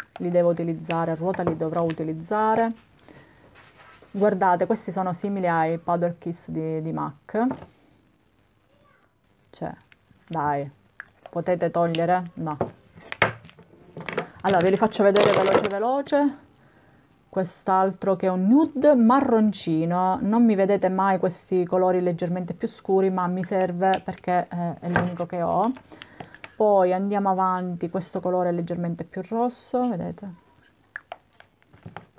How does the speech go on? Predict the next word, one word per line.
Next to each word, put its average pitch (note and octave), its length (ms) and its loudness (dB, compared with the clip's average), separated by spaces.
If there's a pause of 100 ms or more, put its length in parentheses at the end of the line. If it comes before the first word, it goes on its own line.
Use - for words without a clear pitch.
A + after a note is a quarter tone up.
(3000)
Poi F#3 640 4